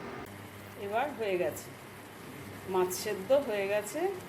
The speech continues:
ঝোলও গা মাখা মাখা হয়ে গেছে। এবার নামিয়ে নেব। পাবদা মাছের লাল লাল ঝোল,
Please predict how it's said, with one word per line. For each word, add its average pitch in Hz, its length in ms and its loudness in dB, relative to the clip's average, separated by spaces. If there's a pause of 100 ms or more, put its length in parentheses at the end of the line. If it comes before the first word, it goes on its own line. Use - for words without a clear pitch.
(1000)
ঝোলও 185 480 2
গা 190 180 6
মাখা 180 300 0
মাখা 202 240 0
হয়ে 165 280 -2
গেছে। 117 260 -4 (360)
এবার 220 180 2
নামিয়ে 165 300 0
নেব। 139 240 -4 (2000)
পাবদা 196 380 12
মাছের 254 600 12 (760)
লাল 180 240 12
লাল 208 320 12
ঝোল, 285 380 12